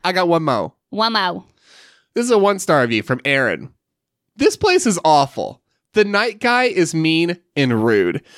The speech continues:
Speaker 1: He chain smokes putt front and then gets pissed you're coming in for food. If he doesn't like his job,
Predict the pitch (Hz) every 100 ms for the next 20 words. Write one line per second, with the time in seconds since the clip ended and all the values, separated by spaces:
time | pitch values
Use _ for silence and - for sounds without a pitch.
0 | - - 285 277 - 285 427 415 - 220
1 | 170 - 214 - - 180 185 240 _ _
2 | - 208 240 359 370 285 - - 269 -
3 | - 190 220 220 233 254 254 320 - 302
4 | 294 120 - _ _ _ _ 240 269 262
5 | 311 415 220 208 202 156 - 110 110 123